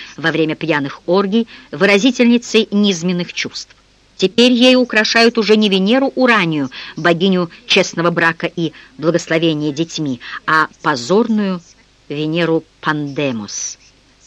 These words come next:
богиню любви чувственной. В это время злоупотребление розой как украшением достигло крайних пределов.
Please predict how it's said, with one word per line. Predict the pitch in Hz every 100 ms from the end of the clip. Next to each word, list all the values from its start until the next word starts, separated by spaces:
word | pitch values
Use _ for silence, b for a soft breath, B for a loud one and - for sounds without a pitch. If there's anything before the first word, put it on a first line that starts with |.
| _
богиню | 147 135 143 143
любви | 139 131 135
чувственной. | - 156 - - - 90 92 - _ _ _ _ _ _ _ _ _ _ _ _ _ _
В | - 233
это | 370 320
время | 349 392 370
злоупотребление | 294 269 254 240 285 320 202
розой | 262 311
как | 202 165 -
украшением | 170 190 320 359 247
достигло | 196 - 240 208
крайних | - 147 113 -
пределов. | 117 113 117 -